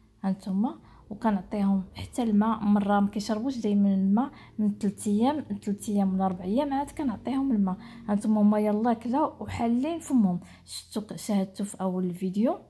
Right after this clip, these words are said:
اننا كاينه واحد القطعه ديال ربع دولار معدنيه، معدنيه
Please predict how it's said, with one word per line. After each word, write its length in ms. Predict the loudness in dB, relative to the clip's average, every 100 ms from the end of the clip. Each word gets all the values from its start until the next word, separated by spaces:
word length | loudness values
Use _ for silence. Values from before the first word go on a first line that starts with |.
| _ _ _ _ _ _ _ _ _ _
اننا 400 | 4 6 8 6
كاينه 340 | 4 2 4 2
واحد 260 | 2 -4
القطعه 460 | -6 -4 -6 -4 0
ديال 260 | 2 4
ربع 400 | 4 4 2 0
دولار 460 | -4 0 2 4 4
معدنيه، 840 | 4 2 2 4 6 6 4 2 2
معدنيه 800 | 0 2 2 4 4 4 2